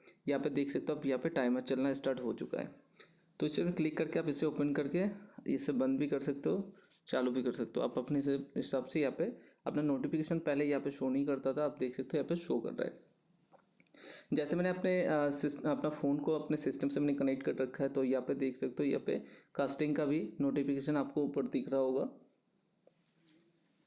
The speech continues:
उसके बाद आपकी अगर यहाँ पे कुछ, यहाँ पे जो वॉलपेपर है, वॉलपेपर भी चेंज हो चुका है। तो यहाँ पे वॉलपेपर मैं आपको दिखा देता हूँ। यहाँ पे वॉलपेपर पे जैसे आप आओगे नीचे की तरफ,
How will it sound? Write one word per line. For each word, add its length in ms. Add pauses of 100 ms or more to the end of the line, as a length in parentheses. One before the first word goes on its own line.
(2500)
उसके 180
बाद 80
आपकी 240
अगर 240
यहाँ 180
पे 120
कुछ, 280
यहाँ 420
पे 120
जो 140
वॉलपेपर 480
है, 60
वॉलपेपर 480
भी 120
चेंज 280
हो 80
चुका 240
है। 60
तो 140
यहाँ 160
पे 160
वॉलपेपर 500
मैं 140
आपको 180
दिखा 260
देता 220
हूँ। 200 (500)
यहाँ 120
पे 100
वॉलपेपर 440
पे 120
जैसे 300
आप 120
आओगे 300
नीचे 280
की 100
तरफ, 280